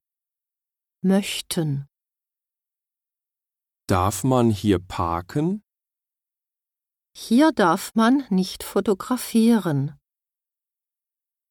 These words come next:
Speaker 2: Kannst du Klavier spielen?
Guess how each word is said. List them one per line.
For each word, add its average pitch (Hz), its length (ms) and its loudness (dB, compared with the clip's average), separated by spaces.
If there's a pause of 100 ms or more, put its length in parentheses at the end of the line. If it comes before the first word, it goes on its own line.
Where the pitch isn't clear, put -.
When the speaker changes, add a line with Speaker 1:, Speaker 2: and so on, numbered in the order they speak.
(520)
Speaker 2:
Kannst 147 460 0
du 151 160 4
Klavier 127 500 0
spielen? 104 680 -2